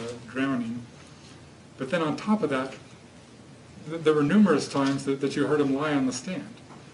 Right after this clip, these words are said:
Sometimes he would tell a lie, and, and the truth would be in the very next sentence of, of the transcript about the dates. When inmate number one took the stand the,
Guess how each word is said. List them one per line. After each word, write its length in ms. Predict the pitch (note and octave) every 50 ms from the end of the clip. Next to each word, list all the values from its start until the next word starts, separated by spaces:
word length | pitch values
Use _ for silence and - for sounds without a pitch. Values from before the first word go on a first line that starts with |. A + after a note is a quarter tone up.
| - -
Sometimes 500 | - - F3+ F#3+ F#3 - E3+ D3+ C#3+ C#3
he 60 | -
would 160 | D3+ C#3 C#3 -
tell 160 | D3+ D3+ C#3
a 60 | C3
lie, 440 | B2+ C3 D#3+ F3+ D#3+ C#3 C3+ C3+ C#3 C3+ -
and, 180 | C#3 C3 C3+ C#3+
and 140 | C#3+ C3 C3
the 60 | B2
truth 380 | - - - G3 E3 C#3+ -
would 140 | - C#3+ -
be 260 | - C#3 C3+ C3+ C3+ - - - -
in 120 | C#3+ C3
the 60 | B2+
very 220 | B2 C#3 D3 C#3+ C#3
next 440 | C#3 - C#3 C#3 - - - -
sentence 500 | - - F3 F3 - - B2+ B2+ B2 -
of, 160 | C#3 C3 B2 - - -
of 120 | C#3+ B2
the 60 | B2 B2+
transcript 520 | - - E3 G3 G3 - - - D#3+ - - - - - - - - - - - - - - - - - - - -
about 240 | - C3 B2+ A#2+ -
the 80 | C3+
dates. 480 | - D3 D3+ D#3+ - - - - - - - - - - - - - - - -
When 140 | - D3 D3
inmate 260 | D3+ D3+ D3+ D3+ D3
number 220 | D3 D3+ D3 D3 C#3+
one 200 | C#3+ D3 C#3+ C#3
took 240 | - - - -
the 60 | - C3+
stand 520 | - - - D3 D3 C#3+ C#3+ C#3 C#3 C3+ - - - - - -
the, 320 | B2+ B2+ B2+ B2+ B2 B2